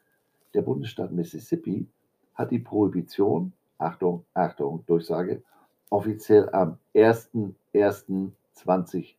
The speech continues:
einundzwanzig beendet. Ja, fast neunzig Jahre später als der Rest der U S A. Bislang konnte jeder der zweiundachtzig Counties im Bundesstaat Mississippi selbst darüber abstimmen, ob Alkohol erlaubt sein sollte.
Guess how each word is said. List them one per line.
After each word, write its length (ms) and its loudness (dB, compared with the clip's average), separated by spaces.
einundzwanzig 840 -4
beendet. 560 -8
Ja, 400 0
fast 320 -10
neunzig 300 -4
Jahre 200 -4
später 280 -6
als 180 -6
der 80 -4
Rest 240 -2
der 100 4
U 100 -2
S 160 -8
A. 280 -6
Bislang 340 2
konnte 220 2
jeder 240 2
der 160 0
zweiundachtzig 720 -4
Counties 460 -2
im 100 -8
Bundesstaat 500 -4
Mississippi 600 -6
selbst 440 -2
darüber 400 -4
abstimmen, 440 -8
ob 340 -8
Alkohol 420 2
erlaubt 300 -2
sein 200 -10
sollte. 380 -12